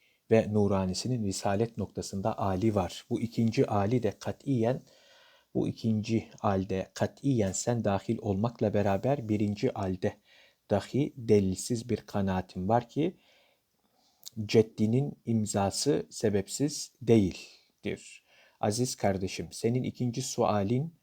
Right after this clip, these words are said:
hülasası. Muhyiddin Arabi demiş, ruhun mahlukiyeti inkişafından ibarettir. O sual ile benim gibi zayıf bir biçareyi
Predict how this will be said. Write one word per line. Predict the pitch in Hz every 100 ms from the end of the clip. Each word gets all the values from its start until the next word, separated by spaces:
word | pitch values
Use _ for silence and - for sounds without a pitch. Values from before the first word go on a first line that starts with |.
| _ -
hülasası. | 110 104 101 107 98 - 95 _ _ _ -
Muhyiddin | 117 - 147 - 151
Arabi | 127 113 110 127 117
demiş, | 101 113 - -
ruhun | 107 107 104 135 127
mahlukiyeti | 113 107 - 107 - 107 101 -
inkişafından | 123 110 113 - 104 - 107 113 117 131
ibarettir. | 120 113 101 107 - 92
O | - 131
sual | - 127 139
ile | 98 101 101
benim | 127 127
gibi | 101 98
zayıf | 95 104 131 131
bir | 110 98
biçareyi | 98 104 95 92 135